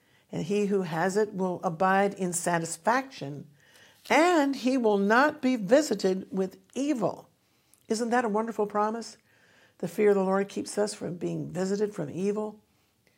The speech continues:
from going through a lot of calamities that might otherwise happen if our lives are foolish. Also, Proverbs twenty-two four tells us that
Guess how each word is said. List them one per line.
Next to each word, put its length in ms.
from 180
going 240
through 220
a 20
lot 260
of 120
calamities 680
that 240
might 300
otherwise 500
happen 380
if 180
our 160
lives 400
are 80
foolish. 640
Also, 320
Proverbs 600
twenty-two 520
four 520
tells 400
us 180
that 380